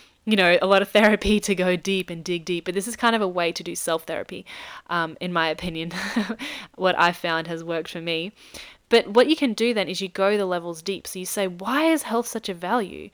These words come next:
You know, why?" And then you go, "Why again?" and a "Why again?" So for example, say if, let's take health, for example, you, you might say,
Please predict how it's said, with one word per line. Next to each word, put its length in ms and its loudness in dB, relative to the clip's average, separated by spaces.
You 100 -4
know, 120 -2
why?" 580 -2
And 140 -6
then 100 -2
you 100 -2
go, 260 2
"Why 280 -2
again?" 400 -2
and 160 -10
a 40 -10
"Why 260 -6
again?" 360 -2
So 200 -4
for 160 -8
example, 360 -8
say 320 0
if, 260 -6
let's 200 0
take 220 0
health, 220 2
for 100 -2
example, 480 -6
you, 180 -10
you 140 -10
might 200 -6
say, 440 -6